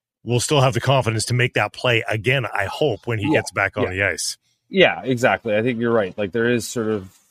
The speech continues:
Speaker 2: always gonna be that worry that he's gonna have some time to come back and find his confidence again, and, and physically beyond the sort of all the comp-, you know, sort of mental game stuff we were talking about, but just literally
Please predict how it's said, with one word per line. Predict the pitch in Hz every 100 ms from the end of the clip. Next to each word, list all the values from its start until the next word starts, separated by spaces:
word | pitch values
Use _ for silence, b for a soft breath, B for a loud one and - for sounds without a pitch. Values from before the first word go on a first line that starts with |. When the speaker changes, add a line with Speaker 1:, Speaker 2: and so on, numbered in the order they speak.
| _
Speaker 2:
always | 117 123 127
gonna | 110 123
be | 117 120
that | 117
worry | 113 107 110 123
that | 113 110 - - - _ _ _ _ _ _ _ _ _ _ _
he's | - 104
gonna | 113 107
have | 113 107
some | 107 107 117 B B B _ _
time | 98 104
to | 113
come | 117 117
back | 104 104 156 175
and | 117 95
find | - 107 113
his | 110
confidence | - 107 104 107 101
again, | 107 104 120
and, | 123
and | 117 127 120
physically | - 139 139 - 117
beyond | 101 113 117 120 110 B B
the | 117
sort | - 113
of |
all | 113
the | 110
comp-, | - 127 123
you | 127 113
know, | 104
sort | 113
of | 104
mental | 110 117 143 107
game | 107 104
stuff | - 107 98
we | 107
were |
talking | 110 98 95
about, | 101
but | 117
just | 135 -
literally | 110 123 135 127 120